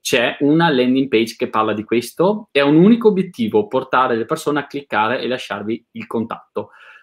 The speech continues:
Questa mattina ho fatto una ricerca, ho trovato un, tantissimi annunci che inviavano a un sito e non si sapeva bene gli utenti che cosa dovessero fare poi all'interno di questo sito, perché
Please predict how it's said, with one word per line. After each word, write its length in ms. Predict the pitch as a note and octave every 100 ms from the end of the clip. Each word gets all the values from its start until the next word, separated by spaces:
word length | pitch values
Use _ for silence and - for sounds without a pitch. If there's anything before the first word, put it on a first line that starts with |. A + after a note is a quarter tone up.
| _
Questa 280 | - G3 G3
mattina 420 | E3+ - E3+ D#3
ho 60 | B2+
fatto 200 | C#3 A#2+
una 120 | C#3
ricerca, 560 | A#3 C3 A2+ C3+ C3+ -
ho 180 | A#2+ A2+
trovato 300 | C#3 C3 C3
un, 280 | A#2 A#2
tantissimi 600 | - A#2+ A#2+ E3+ E3+ D3+
annunci 360 | C3 A#2+ A#2+ -
che 100 | B2
inviavano 720 | A#2+ A#2+ G#2+ G#2+ A2+ A#2+ - _
a 120 | - A#2
un 180 | A#2+ A#2+
sito 480 | - A2+ A2 A#2+ -
e 100 | C3
non 120 | C3
si 120 | C3+
sapeva 320 | D3+ C#3 A#2+
bene 320 | A2 G#2 G2+
gli 80 | G2
utenti 560 | B2+ - A2 G#2+ G#2+ A#2
che 120 | -
cosa 240 | - A2+
dovessero 380 | A2 G#2+ - G#2
fare 420 | - A#2 G#2 - _
poi 240 | G#2+ G2 - _
all'interno 400 | G#2+ G#2+ G2+ G#2+
di 60 | G#2
questo 220 | G#2+ G#2+
sito, 240 | A2 F#2+
perché 420 | A2 - A2 -